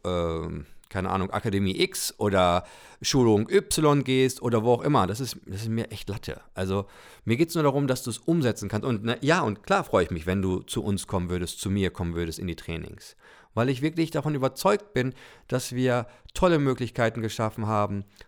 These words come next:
schon während der Trainingsveranstaltung dir diese Erfahrungswerte zu geben. Weil in dem Moment, wo du einen Erfahrungswert geschaffen hast,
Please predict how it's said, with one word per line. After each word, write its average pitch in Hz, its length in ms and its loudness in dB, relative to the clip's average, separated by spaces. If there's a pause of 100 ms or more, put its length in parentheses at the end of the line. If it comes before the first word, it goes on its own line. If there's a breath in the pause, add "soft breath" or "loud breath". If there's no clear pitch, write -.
schon 110 360 -2
während 156 300 4
der 117 100 2
Trainingsveranstaltung 107 1120 -2 (420 loud breath)
dir 127 100 2
diese 117 320 2
Erfahrungswerte 123 1000 2
zu 104 160 -8
geben. 90 520 -4
Weil 117 200 0
in 123 60 0
dem 143 120 2
Moment, 135 200 0
wo 127 100 0
du 127 80 0
einen 113 160 -2
Erfahrungswert 139 640 2
geschaffen 151 460 -2
hast, 110 280 -4